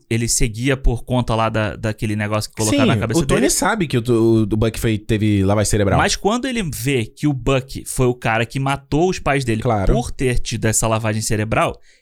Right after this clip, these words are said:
Speaker 1: ele joga qualquer acordo que ele estava tentando fazer, qualquer amizade que ele tivesse
Speaker 2: Claro.
Speaker 1: ali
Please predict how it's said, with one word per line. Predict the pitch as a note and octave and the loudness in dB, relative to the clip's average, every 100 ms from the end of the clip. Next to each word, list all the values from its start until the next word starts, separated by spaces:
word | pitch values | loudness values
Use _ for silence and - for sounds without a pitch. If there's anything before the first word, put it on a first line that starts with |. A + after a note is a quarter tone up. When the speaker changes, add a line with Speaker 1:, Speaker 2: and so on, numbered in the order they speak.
| - | -6
Speaker 1:
ele | E3 A3 | -2 -2
joga | C#3 E3 A#2 G#2+ | 2 2 2 -4
qualquer | - D3 D3 A3 | -2 -2 -2 -4
acordo | B3+ - E3+ D3+ C3+ | -4 0 2 2 0
que | C3+ C3 | -2 -4
ele | |
estava | - B2+ B2 | -2 -2 -2
tentando | C#3 A#2+ A2+ | -2 -2 -4
fazer, | A#2 A2+ A2 | -2 -4 -6
qualquer | G2 A#2+ - G#3 | -4 -6 -2 -2
amizade | G3+ F3 A#2+ B2 A2 | -2 -6 -2 -2 -2
que | - | -6
ele | A#2+ | -8
tivesse | - B2 A#2+ A#3 | -8 -4 -2 2
Speaker 2:
Claro. | A3+ G3+ | 2 2
Speaker 1:
ali | F#3+ | 0